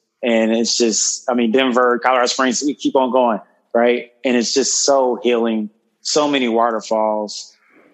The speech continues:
Just, uh, and I love waterfall healing 'cause you can just throw all,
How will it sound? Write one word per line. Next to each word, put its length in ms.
Just, 580
uh, 140
and 140
I 40
love 220
waterfall 520
healing 320
'cause 180
you 80
can 80
just 420
throw 360
all, 200